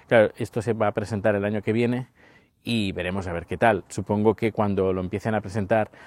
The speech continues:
habrá colas en las Apple Store para poder ver cómo, cómo funcionan y veremos, pues, las primeras impresiones, que seguramente serán una pasada, y la gente que con pasta,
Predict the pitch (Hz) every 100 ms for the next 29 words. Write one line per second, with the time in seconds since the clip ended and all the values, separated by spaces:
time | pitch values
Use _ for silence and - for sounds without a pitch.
0 | - - 98 104 104 120 113 113 113 107
1 | 92 90 107 107 110 104 - 113 117 104
2 | 98 104 110 95 98 107 127 98 101 104
3 | 123 110 101 107 110 107 101 95 92 87
4 | 82 85 - _ _ _ 117 113 101 110
5 | 95 135 123 131 143 147 _ 120 113 101
6 | 98 101 95 92 90 98 95 92 98 104
7 | 90 107 98 90 92 85 85 - 98 101
8 | 95 101 92 - 147 143 139 - - -
9 | - _ 101 101 92 87 95 90 - 85
10 | 82 87 87 82 - 147 131 131 123 _
11 | - - _ _ - 135 127 123 139 143
12 | 139 - 131 131 127 123 127 151 139 -
13 | 139